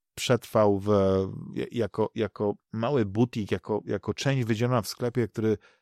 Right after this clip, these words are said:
sprzedaje, o, e, sprzęt sportowy i odzież sportową. Sport Direct. Ale, nie wiem, parę tygodni temu, e, ogłosili upadłość.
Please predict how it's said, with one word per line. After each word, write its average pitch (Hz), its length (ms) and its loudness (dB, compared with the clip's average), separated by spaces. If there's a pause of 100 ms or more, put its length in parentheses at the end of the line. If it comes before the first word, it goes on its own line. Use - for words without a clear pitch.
(180)
sprzedaje, 113 380 2
o, - 140 -14 (120)
e, 110 60 0 (880)
sprzęt 127 300 -2
sportowy 104 480 2
i 101 60 6
odzież 92 240 0
sportową. 92 420 -10 (400)
Sport - 340 -8
Direct. 95 440 -2 (1700)
Ale, 151 340 4 (160)
nie 139 140 2
wiem, 98 320 2
parę 139 200 6
tygodni 123 460 2
temu, 123 380 0 (680)
e, 123 540 0
ogłosili 151 360 -2
upadłość. 110 640 0